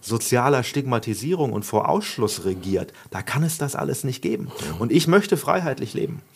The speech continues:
Und deswegen wäre meine Frage, wie kommt man hier zu einer Lösung? Also erstes Mal, jeder muss sich mal darauf besinnen, wie er eigentlich leben will.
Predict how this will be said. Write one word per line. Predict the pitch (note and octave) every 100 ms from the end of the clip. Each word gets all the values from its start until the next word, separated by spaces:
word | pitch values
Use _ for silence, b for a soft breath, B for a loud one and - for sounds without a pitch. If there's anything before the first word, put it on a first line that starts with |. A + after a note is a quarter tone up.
| B B B
Und | B2+
deswegen | C3 D3 E3 D3+ B2+
wäre | C#3+ B2+ G#2+ - _ _ _ -
meine | A2+ A#2
Frage, | G#2+ A#2 B2+ A#2
wie | A#2
kommt | C#3 C#3+
man | B2
hier | B2
zu | B2+
einer | G#2+ G#2+
Lösung? | F#2+ C3 F#3 G#2+ F#2
Also | -
erstes | - F2 - B2 -
Mal, | F3+ G#3 B B B B B B
jeder | G2 E3+ G#3+
muss | D#3 E3 -
sich | E3+
mal | D3 D3
darauf | C3+ C3 C3
besinnen, | A#2+ G2 F3 F3 G#2+
wie | C3+
er | C3+ -
eigentlich | A#2+ A#2+ A2
leben | G#2+ B2 A2+ A2
will. | F#3